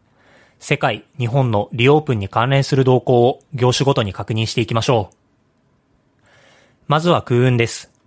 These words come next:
空運各社の業績が改善に向かっており、需要回復で先行してきたアメリカやヨーロッパでは、アメリカ大手三社が二千二十二年四から六月期に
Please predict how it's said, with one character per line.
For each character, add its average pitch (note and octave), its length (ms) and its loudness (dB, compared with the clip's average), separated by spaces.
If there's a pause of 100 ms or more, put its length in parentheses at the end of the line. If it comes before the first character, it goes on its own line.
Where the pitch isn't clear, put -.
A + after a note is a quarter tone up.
(420)
空 D#3 260 2
運 E3+ 100 0
各 F3 160 0
社 D#3 120 0
の A2 100 0
業 A#2 140 2
績 B2 260 0
が A#2 200 2
改 B2 200 -2
善 C3+ 120 2
に C3+ 80 2
向 C3 100 2
か C3+ 100 0
っ - 80 -4
て B2+ 100 2
お B2 80 6
り、 G2+ 200 0 (480)
需 A#2+ 140 2
要 D3+ 140 4
回 E3 180 0
復 D3 140 -2
で A2 80 0
先 A#2+ 200 -2
行 B2 160 0
し - 80 -6
て - 80 -2
き - 80 -12
た A2+ 260 0
ア A2+ 60 -2
メ A#2+ 80 0
リ C3 100 0
カ C3 140 0
や C3 60 -2
ヨ B2+ 120 -4
ー C3+ 40 -4
ロ C#3 60 -2
ッ C3 40 -8
パ A#2 140 -4
で G#2 60 0
は、 G2 240 2 (440)
ア A#2 120 -2
メ C#3 100 2
リ D#3 80 0
カ D#3 120 2
大 D3+ 140 2
手 C#3 80 -2
三 C3+ 220 2
社 B2 100 0
が G2+ 240 0 (140)
二 B2 100 -4
千 C#3+ 280 -2
二 C#3 120 0
十 B2 180 0
二 G#2 140 -2
年 G#2 320 -4
四 B2+ 220 0
か B2 100 0
ら G2+ 60 -2
六 F#2+ 180 -4
月 A#2 200 0
期 A#2 100 -4
に G2 200 -4